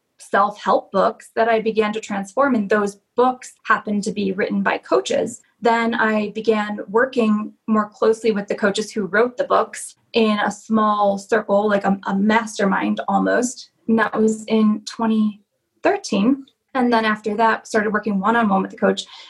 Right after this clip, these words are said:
And when I was in that mastermind in twenty thirteen, I, um, I thought it looked amazing what they were doing. And every single thing I learned in these books,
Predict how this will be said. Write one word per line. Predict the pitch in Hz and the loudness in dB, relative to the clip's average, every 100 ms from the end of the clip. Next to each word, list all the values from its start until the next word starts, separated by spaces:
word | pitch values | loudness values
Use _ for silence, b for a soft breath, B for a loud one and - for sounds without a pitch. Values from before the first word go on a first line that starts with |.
| B | B
And | 240 247 | 2 2
when | 269 | 2
I | 277 | 0
was | 269 | 0
in | 277 294 | 2 2
that | 311 - | 2 2
mastermind | 220 220 220 214 | 0 0 0 2
in | 214 | 2
twenty | 226 214 | 0 0
thirteen, | 214 - 220 208 - B B B _ | 0 0 0 0 -2 B B B _
I, | 220 220 226 233 233 240 | 0 2 2 2 0 0
um, | - 220 226 226 226 220 - _ _ | 0 2 2 2 2 0 -2 _ _
I | 240 247 | -2 -2
thought | - 262 262 262 233 | 0 2 2 2 -2
it | 247 | 0
looked | 269 269 | -2 0
amazing | 226 220 226 220 | 0 2 0 -2
what | 214 | -2
they | 196 | -2
were | 214 | -4
doing. | 269 269 262 254 | -2 2 2 2
And | 220 214 _ | -2 -6 _
every | 254 285 247 302 294 | 0 0 0 0 0
single | 269 262 233 220 | 0 0 2 0
thing | 233 220 202 | 0 0 0
I | |
learned | 196 196 190 220 214 - | 0 0 0 0 -6 0
in | 214 | 0
these | 196 185 | 0 -4
books, | - 240 247 - | -2 0 0 -6